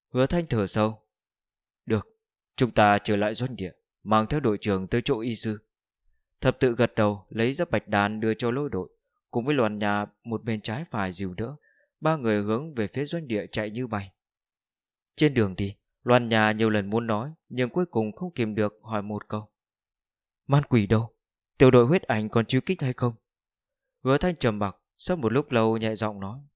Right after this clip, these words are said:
"Man quỷ chết trận." Những lời này làm cho thập tự cùng với Loan Nha đứng sững lại,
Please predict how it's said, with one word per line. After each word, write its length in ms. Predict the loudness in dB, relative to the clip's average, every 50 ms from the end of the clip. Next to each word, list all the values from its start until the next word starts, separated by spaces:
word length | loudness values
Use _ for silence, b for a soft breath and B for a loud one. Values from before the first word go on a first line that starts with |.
| _ _ _ _ _ _ _ _ _ _ _ _ _ _ _ _ _ _ _ _ _ _ -4
"Man 220 | 0 2 2 2
quỷ 400 | 0 -2 -2 -2 0 -2 -4 -8 -6 -4
chết 160 | -2 -2 -2 -2
trận." 180 | -6 -8 -8 -10 _ _ _ _ _ _ _ _ _ _ _ _ _ _ _ _ _ _ _ -2
Những 180 | -2 0 4
lời 160 | 4 4 4
này 320 | 4 2 -2 -4 -4 -8 -14 _ -4
làm 280 | 0 2 2 2 0
cho 100 | -2 -6
thập 240 | -6 -4 -6 -6 _
tự 220 | -2 0 0 0 -2
cùng 180 | -4 -4 -2
với 100 | 0 0
Loan 260 | 0 0 0 -2 -2
Nha 240 | -2 0 0 0 0
đứng 160 | -2 -4 -6
sững 240 | -8 -10 -10 -10 -10
lại, 200 | -10 -10 -10 -12